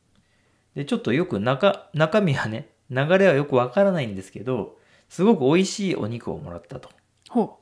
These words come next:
Speaker 2: う。
Speaker 1: はい。とても美味しいすき焼き用のお肉をいただいたと。
Speaker 2: はい。
Speaker 1: いうことで、すき焼きを作って食べました。
Speaker 2: うん。
Speaker 1: うん。で、あのー、ちょっと前にね、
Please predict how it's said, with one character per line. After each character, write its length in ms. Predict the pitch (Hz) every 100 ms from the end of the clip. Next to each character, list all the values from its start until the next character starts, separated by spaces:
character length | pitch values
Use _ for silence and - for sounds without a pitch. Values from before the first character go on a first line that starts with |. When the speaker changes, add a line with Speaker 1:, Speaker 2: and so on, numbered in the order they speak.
| _
Speaker 2:
う。 20 |
Speaker 1:
は 120 | -
い。 120 | 85 - _ _ _ _ _ _
と 120 | -
て 100 | 139
も 180 | 170 160
美 80 | 165
味 60 | 160
し 180 | 170
い 40 | 131
す 140 | -
き 120 | - 127
焼 180 | 120
き 80 | 127
用 240 | 123 117 117
の 240 | 151 -
お 60 | 117
肉 280 | 113 -
を 80 | 120
い 60 | -
た 100 | 90
だ 80 | 90
い 80 |
た 80 | 90
と。 140 | - - _ _ _
Speaker 2:
は 240 | - - 208
い。 80 | - _
Speaker 1:
い 100 | 120
う 80 | 107
こ 80 | 101
と 140 | 95
で、 200 | 90 - - _ _ _ _ _ _ _
す 160 | - -
き 80 | 123
焼 200 | 107 143
き 60 |
を 300 | 165 - - _ _ _ _ _
作 220 | - -
っ 40 | 120
て 160 | -
食 180 | - 107
べ 60 | 104
ま 140 | 101
し 80 | -
た。 120 | - _ _ _ -
Speaker 2:
う 100 | 233
ん。 220 | 214 - _
Speaker 1:
う 20 | 151
ん。 200 | 185 - _ _ _ _
で、 200 | 139 151 151
あ 60 |
の 540 | 147 147 147 147 - - _ _ _
ー、 40 | -
ち 100 | -
ょ 40 |
っ 80 | 320
と 100 | -
前 220 | 120 147
に 160 | 107 92
ね、 240 | 98 95